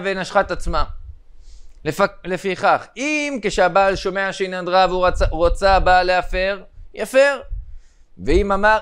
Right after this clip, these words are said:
"אי אפשי באישה נד-, נדרנית, לא מעוניין באישה שנודרת נדרים," אז הוא לא צריך לתת לה כתובה, תצא שלא בכתובה.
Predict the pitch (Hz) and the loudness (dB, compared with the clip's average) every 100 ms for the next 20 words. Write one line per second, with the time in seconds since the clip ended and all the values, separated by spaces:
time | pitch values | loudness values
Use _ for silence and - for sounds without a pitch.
0 | 214 269 277 - 262 262 262 220 254 247 | -2 2 2 2 -2 0 2 2 0 -2
1 | 226 220 233 202 214 214 196 226 240 233 | -8 -4 -4 -2 -2 -2 -6 -6 -6 -6
2 | 220 208 196 214 202 190 180 185 185 180 | -6 -6 -4 -4 -4 -6 -2 -2 -2 -2
3 | 170 165 170 175 _ - - - - - | 0 0 -2 -6 _ -12 -10 -8 -6 -8
4 | - - - - - - - 135 139 175 | -6 -4 -2 -2 -6 -16 -4 0 2 2
5 | 202 208 226 226 - 254 214 214 208 - | 2 0 0 0 -2 -2 2 2 0 -4
6 | 165 - 262 - 175 208 202 - 180 160 | -4 0 0 0 -2 0 -2 -4 -2 -2